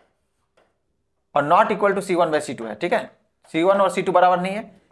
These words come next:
ये देखिए वन by टू, ये वन by टू, ये दोनों बराबर हो रहा है, ये नहीं है। तो आप क्या कर सकते हैं, इसको एक बार देख लीजिए उसमें। अब देखिए इसमें क्या था, समांतर रेखाएं, यह स-, मतलब समांतर रेखा मतलब कभी कटेगा नहीं तो असंगत हो गया। क्या हो गया,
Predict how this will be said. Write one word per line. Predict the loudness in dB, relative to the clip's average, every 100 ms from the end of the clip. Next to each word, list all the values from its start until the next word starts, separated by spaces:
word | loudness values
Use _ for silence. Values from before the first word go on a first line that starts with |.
| _
ये | -4
देखिए | -4 -4 -4 -4 -8 -6
वन | -4 0
by | 2
टू, | 2 2
ये |
वन | 2 2
by | 2
टू, | 2
ये | 2
दोनों | 2 4
बराबर | 4 4
हो | 4
रहा | 0
है, | -2 -12 _
ये | -2
नहीं | 0 0
है। | 2
तो | 4
आप | 2 4
क्या | 2
कर | 4
सकते | 2 -2
हैं, | -2
इसको | 0 -2 -4 -20 _
एक | 0
बार | 2
देख | 2 0
लीजिए | -2 -4
उसमें। | -6 -10 -12 _ _ -20 _ _ _ _ _ _ _ _ _ _ _ _ _ _ _ _ _ _ _ _ _ _
अब | 0 2
देखिए | 2 0
इसमें | -6 -8 -18 _ _ _
क्या | 2
था, | 4 4
समांतर | 4 2 4 2
रेखाएं, | 2 -2 -12 _ 0
यह | 2 2
स-, | 0 -2 -2 -4
मतलब | -4 0
समांतर | 0 2 2
रेखा | 2 0
मतलब | 0 2
कभी | 2
कटेगा | 4 6 6
नहीं | 4
तो | 2
असंगत | 0 2 2 4 4 2
हो |
गया। | 0 2
क्या | 4
हो | 2
गया, | 0